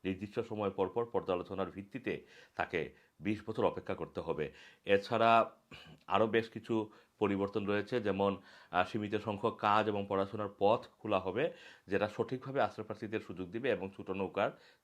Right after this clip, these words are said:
চাপ কমাবে। যুক্তরাজ্য আশ্রয়প্রার্থীদের জন্য চলমান ব্যবস্থাকে আমূল পরিবর্তন করতে যাচ্ছে। নতুন প্রস্তাব অনুযায়ী যারা ব্রিটেনে এসে আশ্রয় দাবি করেন তাদের জন্য এখন আর স্বয়ংক্রিয়ভাবে সরকারি আবাসন বা আর্থিক সহায়তা নিশ্চিত করা হবে না।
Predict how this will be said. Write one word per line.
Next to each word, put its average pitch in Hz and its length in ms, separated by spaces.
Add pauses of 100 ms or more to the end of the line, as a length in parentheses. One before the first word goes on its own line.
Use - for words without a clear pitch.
চাপ 123 220 (120)
কমাবে। 73 360 (520)
যুক্তরাজ্য 101 1120
আশ্রয়প্রার্থীদের 110 840
জন্য 101 260
চলমান 98 380
ব্যবস্থাকে 95 520 (420)
আমূল 117 360
পরিবর্তন 82 400
করতে 80 240
যাচ্ছে। 78 280
নতুন 80 220
প্রস্তাব 82 280
অনুযায়ী 92 380 (400)
যারা 98 340 (120)
ব্রিটেনে 107 480
এসে 104 160
আশ্রয় 101 300
দাবি 107 220
করেন 107 340
তাদের 101 300
জন্য 107 220
এখন 95 280
আর 90 120 (480)
স্বয়ংক্রিয়ভাবে 113 760
সরকারি 101 380
আবাসন 101 380
বা 95 80
আর্থিক 95 260
সহায়তা 95 340
নিশ্চিত - 320
করা 76 180
হবে 76 180
না। 73 120